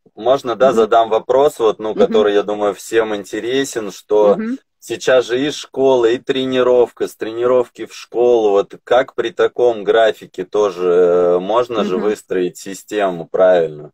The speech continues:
Speaker 2: Мгм. Мгм, мгм. А, э, абсолютно можно. И здесь, а, как бы, может быть, я, м, в контексте,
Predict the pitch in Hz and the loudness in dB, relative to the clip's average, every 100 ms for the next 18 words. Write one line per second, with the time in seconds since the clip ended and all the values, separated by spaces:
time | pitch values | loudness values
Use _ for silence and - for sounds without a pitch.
0 | _ 196 175 208 208 _ _ _ _ _ | _ -12 -10 -12 -14 _ _ _ _ _
1 | 196 208 220 226 233 - 196 196 214 220 | -10 -6 -6 -6 -8 -12 -10 -10 -10 -14
2 | _ - - - - - - _ 202 208 | _ -20 -20 -20 -20 -20 -20 _ 0 2
3 | 208 208 196 - _ - 208 208 202 - | 2 0 -2 -8 _ -10 -6 -6 -6 -6
4 | 220 - 247 262 262 - 208 208 262 302 | -6 -4 -2 -2 -2 -4 -6 -4 -4 -4
5 | 277 220 175 - 196 208 196 185 240 269 | -6 -6 -8 -10 -12 -10 -10 -8 -4 -4
6 | - - 202 196 196 190 _ _ _ _ | -6 -8 -6 -4 -4 -6 _ _ _ _
7 | _ 202 180 202 226 202 202 - 196 214 | _ -14 -12 -10 -8 -8 -10 -10 -6 -4
8 | 208 - 196 196 190 - 220 214 - 233 | -4 -6 -12 -10 -10 -8 -8 -6 -6 -6
9 | - - 208 196 | -8 -8 -8 -8